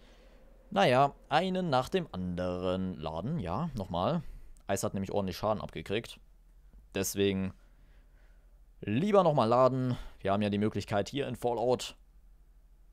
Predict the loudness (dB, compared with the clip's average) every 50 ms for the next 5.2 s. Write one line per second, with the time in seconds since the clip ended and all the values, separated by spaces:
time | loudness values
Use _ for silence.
0 | -20 -20 -20 -20 _ -20 -20 -20 -20 -20 -20 -20 -20 -20 -20 -20 -16 -12 -8 -6
1 | -4 -2 -2 -2 -2 -4 -4 -4 -6 -4 -4 -6 -4 -4 -6 -6 -8 -8 -6 -6
2 | -4 -4 -4 -4 -6 -8 -10 -14 -20 -20 -20 -20 -20 -20 -20 -20 -20 -20 -20 -20
3 | -20 -20 -20 -20 -20 -20 -20 -20 -20 -20 -20 -20 -20 -10 -4 -2 0 0 2 2
4 | 0 0 -2 -2 -4 -4 -2 -2 -2 -2 -2 -4 -6 -6 -2 -2 -2 -2 -2 -2
5 | -4 -4 -6 -8